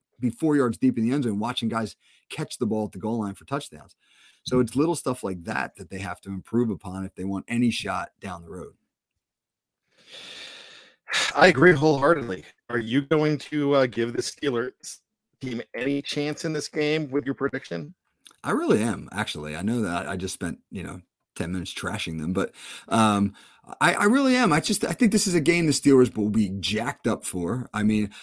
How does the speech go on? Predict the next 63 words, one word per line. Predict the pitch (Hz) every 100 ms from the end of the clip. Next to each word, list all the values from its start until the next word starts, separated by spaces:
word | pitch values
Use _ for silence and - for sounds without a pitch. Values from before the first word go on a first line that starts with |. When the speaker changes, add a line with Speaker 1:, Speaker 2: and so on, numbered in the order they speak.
| - -
Speaker 1:
I | 123
think | 143 139
it's, | 147 -
it's | - 120
gonna | - 120 117
feel | - 123 135 131
like | 117 110
a | 107
make | 104 101
or | 101
break | 87 95 -
game. | 92 90 104 - -
I | 117
think | 139 127
Mike | 123 120
Tomlin | 123 123 120
took | 120
a | 113
lot | 104 110
of | 110
heat, | 113 120 - -
and | 113
justifiably | 107 107 - 101 101 101 107
so, | - 95 98 104
this | 101
past | - 110 98 -
week | 98 98
for | 92
the | 98
performance | 95 - 101 104 101
in | 104
Buffalo. | 90 92 92 92 117 - - -
Even | 143 190 214 202
some | 180 165
of, | 147 131 - -
you |
know, | 143
Ryan | 127 139 143
Clark's | 135 135 135
comments | - 117 104 98 95
about | 101 95
the | 101
Steelers | 117 107 104
not | 104 95
being | 113 107
prepared, | 104 90 101 110 139
I |
think | - 175
that | - -
stuff | 143 -
cut | - -
Mike | 107 95
Tomlin | 101 98 95
a | 90
little | 95 95
bit | 90 -
'cause | 98
he | 104
and | 104
Ryan | 101 101
Clark | - 98 101
are | 92
tight. | - 95 101